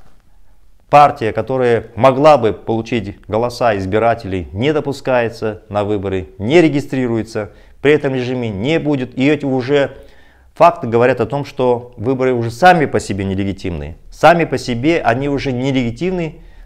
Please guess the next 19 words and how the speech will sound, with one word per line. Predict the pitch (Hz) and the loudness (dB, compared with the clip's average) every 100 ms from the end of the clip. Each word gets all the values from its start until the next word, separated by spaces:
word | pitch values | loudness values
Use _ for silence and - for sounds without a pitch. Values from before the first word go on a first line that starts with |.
| - | -12
даже | 92 139 165 139 127 - - - - - - | 4 4 4 2 -4 -8 -18 -20 -20 -16 -6
не | 123 | -4
успев, | 123 - 151 147 | -4 -2 -2 -2
что | 120 | -4
называется, | 117 117 127 117 113 | -2 0 0 0 -2
начаться. | 110 117 127 - - 73 - - - - - - - - - - - - - - - - | -4 0 0 0 -6 -16 -20 -20 -20 -20 -20 -20 -20 -20 -20 -20 -20 -20 -20 -20 -18 -2
Но | 143 156 143 | 2 4 2
и | 123 123 117 110 - - - - - - - - - | 0 2 2 0 -4 -16 -20 -20 -20 -20 -20 -16 0
я | 117 131 117 101 - - - - - - - | 6 8 8 2 -8 -20 -20 -20 -20 -20 -8
в | |
качестве | - 113 - 107 | 0 0 0 -8
примера | - 113 120 107 | -4 0 2 0
еще | 101 | -2
приведу. | 95 101 107 131 | -6 -4 -2 -4
Сегодня | - 107 107 107 | -4 -4 -2 -2
задержали | 95 104 104 117 107 | -2 -2 0 0 0
одного | 98 104 101 104 | -2 -2 -2 -2
из | 107 107 90 - _ - - - - _ _ _ _ | -2 -6 -8 -16 _ -20 -20 -20 -20 _ _ _ _
наблюдателей, | 110 117 127 202 202 101 85 | -2 0 6 6 4 -2 -4